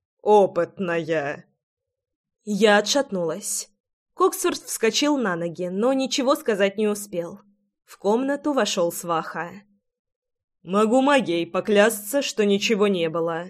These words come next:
и Арабелла Крет чиста и непорочна», — сказал он. «Господин Коксфорд, это сплошная клевета. Нас связывают исключительно деловые отношения». «Не сомневаюсь, мальчик мой».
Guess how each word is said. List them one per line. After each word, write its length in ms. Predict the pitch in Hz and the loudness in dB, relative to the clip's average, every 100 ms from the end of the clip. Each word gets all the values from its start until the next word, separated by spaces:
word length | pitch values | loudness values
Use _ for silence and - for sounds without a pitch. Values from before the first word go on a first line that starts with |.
| 214 | -14
и 100 | - | -4
Арабелла 500 | 190 220 254 285 277 | 0 4 4 6 4
Крет 400 | 233 202 214 226 | 2 2 2 0
чиста 520 | - 196 180 - 185 190 | -4 -6 -6 -4 0 2
и 100 | 202 | 2
непорочна», — 880 | 190 190 160 143 - - 147 160 - _ _ _ _ | 0 -2 -4 -4 -8 -12 -12 -14 -18 _ _ _ _
сказал 540 | - - 190 180 196 202 190 | -18 -4 -2 0 2 0 -2
он. 300 | 165 165 196 _ _ _ _ _ _ _ _ | -4 -6 -16 _ _ _ _ _ _ _ _
«Господин 520 | 180 214 226 269 277 277 | 0 0 4 4 4 2
Коксфорд, 640 | - 175 - 156 - - | 2 0 -6 -12 -14 -14
это 260 | - 208 220 | -4 0 0
сплошная 560 | 220 233 226 262 247 | 2 2 4 4 2
клевета. 600 | 233 214 175 170 160 147 - _ _ _ | 2 0 -2 -4 -8 -8 -12 _ _ _
Нас 280 | - 202 202 | -2 0 0
связывают 580 | 202 220 214 202 202 202 | 2 4 4 4 4 2
исключительно 800 | 202 208 208 202 302 302 277 269 | -2 0 -2 0 -2 0 0 2
деловые 600 | 220 190 180 165 175 180 | 2 2 2 2 2 2
отношения». 880 | 175 180 165 - 151 156 151 147 139 _ _ _ _ _ _ _ - | 0 -4 -6 -6 -8 -8 -8 -10 -16 _ _ _ _ _ _ _ -10
«Не 220 | 247 262 | 0 2
сомневаюсь, 1000 | 240 202 180 180 165 202 214 143 147 - | 2 0 0 -2 0 2 2 0 -6 -8
мальчик 500 | 165 151 160 - - | -6 -6 -6 -10 -10
мой». 440 | 165 127 139 - | -12 -12 -16 -20